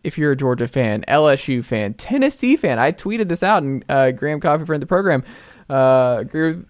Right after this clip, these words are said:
agreed with me. And I think this is where I'm like, "I think Tennessee's gonna be favored at Alabama this fall." I think I'm there where I'm like, "I'm not concerned about Alabama being able to outscore Tennessee." Like,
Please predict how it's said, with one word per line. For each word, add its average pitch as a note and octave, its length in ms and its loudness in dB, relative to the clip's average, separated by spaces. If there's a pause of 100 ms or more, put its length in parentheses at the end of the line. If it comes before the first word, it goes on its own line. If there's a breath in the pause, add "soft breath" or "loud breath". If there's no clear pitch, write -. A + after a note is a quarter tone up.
agreed D3 460 -2
with F3+ 180 0
me. B2+ 260 0
And B2+ 100 0
I B2+ 60 0
think F#3+ 280 -4
this E3+ 200 -6
is C3 140 -6 (240 soft breath)
where B2+ 200 2
I'm C3+ 120 2
like, C3 260 -2 (100)
"I - 100 -10
think F4+ 180 -6
Tennessee's F3 400 -2
gonna D3 100 -4
be C3 80 0
favored C#3 720 0
at D3+ 120 -4
Alabama F3+ 560 2
this F3+ 200 0
fall." F2+ 360 -2 (360 soft breath)
I F3+ 80 0
think C#4 180 2
I'm C4 160 4
there A3 220 4
where A3+ 100 4
I'm F#3 80 0
like, F#3 180 0 (140)
"I'm C#4 200 0
not D#4+ 280 0
concerned A3 500 -2
about D#3 480 2
Alabama F#3 420 0
being E3 200 0
able D#3 260 -2
to - 200 -6
outscore C#3+ 560 -2
Tennessee." F3+ 440 -2
Like, D#3+ 220 0